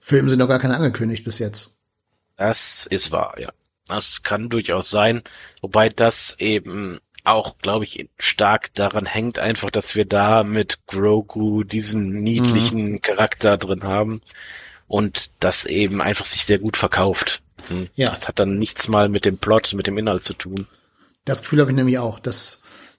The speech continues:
Speaker 1: immer dann, wenn eigentlich Plot kommen müsste, zeigen sie dir das süße kleine Kerlchen dann nach dem Motto, „Look, here's a cute dog. Forget that you need plot.“
Speaker 2: <laughs> Ja.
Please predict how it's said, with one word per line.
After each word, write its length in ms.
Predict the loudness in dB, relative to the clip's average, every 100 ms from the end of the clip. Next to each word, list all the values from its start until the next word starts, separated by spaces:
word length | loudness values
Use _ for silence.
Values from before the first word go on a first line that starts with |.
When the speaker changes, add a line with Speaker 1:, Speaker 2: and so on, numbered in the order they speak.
| _
Speaker 1:
immer 220 | 4 4
dann, 240 | 4 4 2
wenn 100 | 2
eigentlich 260 | 0 0
Plot 220 | 0 0
kommen 220 | 2 0 0
müsste, 260 | -4 -4
zeigen 240 | -2 0 2
sie 120 | 0
dir 40 |
das 200 | 0 0
süße 240 | -2 -2 -4
kleine 260 | -4 -4
Kerlchen 420 | -2 -4 -2 -6
dann 140 | -6 -8
nach 80 | -6
dem 160 | -4
Motto, 280 | -4 -4 -6 -10 -8
„Look, 300 | 2 2 2 0
here's 240 | 4 4
a 40 | 2
cute 400 | 2 4 4 4
dog. 320 | 4 2 0 -16 _
Forget 420 | 2 4 4 2
that 160 | 0 -2
you 100 | -2
need 220 | -4 -4
plot.“ 400 | -4 -4 -6 -18 _ _ _ _ _ _
Speaker 2:
<laughs> 0 |
Ja. 420 | 0 2 2 0